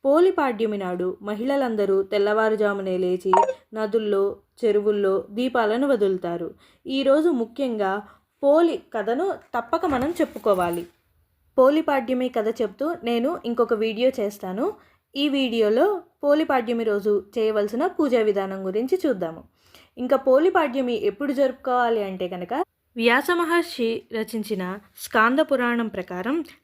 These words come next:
కార్తీక మాసం చివరి రోజు అయిన అమావాస్య మరుసటి రోజు అనగా మార్గశిర మాసం మొదటి రోజు పాడ్యమి తిథి వస్తుంది కదా, ఆ రోజున పాడ్యమి తిథి రోజున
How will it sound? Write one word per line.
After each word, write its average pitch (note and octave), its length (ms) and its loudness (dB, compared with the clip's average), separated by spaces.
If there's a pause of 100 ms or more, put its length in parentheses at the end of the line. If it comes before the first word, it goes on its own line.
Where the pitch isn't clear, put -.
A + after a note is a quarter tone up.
కార్తీక C4 520 2
మాసం A3 480 -2
చివరి B3+ 500 0
రోజు A#3+ 300 2
అయిన F#3+ 480 -2 (100)
అమావాస్య G#3+ 840 0 (100)
మరుసటి A#3 500 0
రోజు G3 400 0 (320)
అనగా A#3 440 0 (300)
మార్గశిర A#3 580 2
మాసం G#3 580 -2
మొదటి G#3+ 460 2
రోజు F#3+ 400 0 (160)
పాడ్యమి A3 380 2
తిథి A#3+ 220 0
వస్తుంది A3 400 0
కదా, A3 320 -2 (100)
ఆ G3 180 -2
రోజున G3 380 -2
పాడ్యమి G#3 500 -2
తిథి F#3 260 -4
రోజున F3+ 380 -2